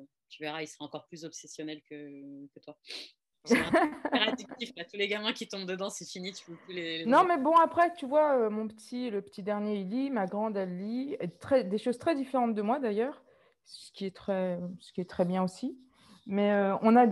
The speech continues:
Speaker 2: on a, on a des, des, des crushs les mêmes, donc ça va, tu vois, on arrive à, <laughs> on arrive à partager du commun par
Speaker 1: Des, des, des livres, et cetera, ouais.
Speaker 2: C'est ça.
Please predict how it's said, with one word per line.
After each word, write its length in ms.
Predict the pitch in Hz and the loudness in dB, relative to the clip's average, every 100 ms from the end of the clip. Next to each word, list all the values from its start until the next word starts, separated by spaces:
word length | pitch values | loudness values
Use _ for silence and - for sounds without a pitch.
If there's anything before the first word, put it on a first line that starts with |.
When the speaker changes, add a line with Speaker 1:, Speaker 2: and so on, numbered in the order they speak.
| 185 | 6
Speaker 2:
on 180 | 190 190 | 2 4
a, 240 | 190 180 170 | 4 4 2
on 120 | 185 | 2
a 80 | 185 | 2
des, 460 | 170 175 165 170 | 2 0 0 -2
des, 240 | 156 170 - | -4 -6 -4
des 200 | 160 175 | -2 -2
crushs 480 | - 196 190 - - | 4 4 4 -4 -6
les 80 | 175 | 0
mêmes, 420 | 180 214 226 156 | 4 4 2 -2
donc 220 | 165 165 | -4 -2
ça 100 | 190 | 0
va, 140 | 170 165 | 0 0
tu 120 | - | -2
vois, 100 | 180 | 0
on 60 | 165 | 0
arrive 280 | 156 170 | -2 -4
à, 140 | - - _ - | -8 -12 _ -12
<laughs> 720 | - 170 - 302 - 247 - | -8 -8 -8 -8 -10 -8 2
on 140 | 190 | 8
arrive 240 | 226 233 | 8 8
à 80 | 185 | 6
partager 480 | 196 202 202 185 202 | 4 4 6 8 6
du 180 | 180 185 | 4 2
commun 400 | - 202 214 214 | 4 4 6 2
par 380 | 220 185 175 170 165 | 4 4 2 -2 0
Speaker 1:
Des, 100 | 226 | 2
des, 300 | 220 196 190 | 2 0 -2
des 140 | 185 196 | -2 -2
livres, 300 | 220 208 175 | -4 -6 -4
et 160 | 165 | -4
cetera, 480 | 180 190 202 190 160 | -4 -6 -2 -2 -2
ouais. 100 | 156 | -4
Speaker 2:
C'est 140 | 220 - | -8 0
ça. 140 | 202 | -2